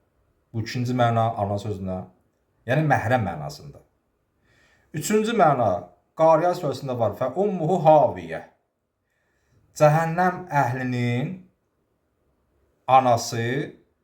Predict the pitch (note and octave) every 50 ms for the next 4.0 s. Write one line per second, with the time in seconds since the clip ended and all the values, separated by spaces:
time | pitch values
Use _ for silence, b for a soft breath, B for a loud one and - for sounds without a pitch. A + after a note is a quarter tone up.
0 | _ _ _ _ _ _ _ _ _ _ _ _ _ _ - C#3 C3 C3+ C3 B2+
1 | A#2+ B2+ B2 B2 A#2+ A2 F2+ F#2 E2+ D#2+ D2+ - _ - C3 B2 A#2+ C#3 B2+ -
2 | - C#3 C#3 - F3 D#3+ D#3 D#3 D3+ D3 - D3+ D3+ C#3+ C#3+ D3 - _ - G#2+
3 | F#2 E2+ - - _ _ _ _ - G#2+ A2 A2 G#2+ G#2+ A2 A2+ A2+ A2+ G#2+ G2+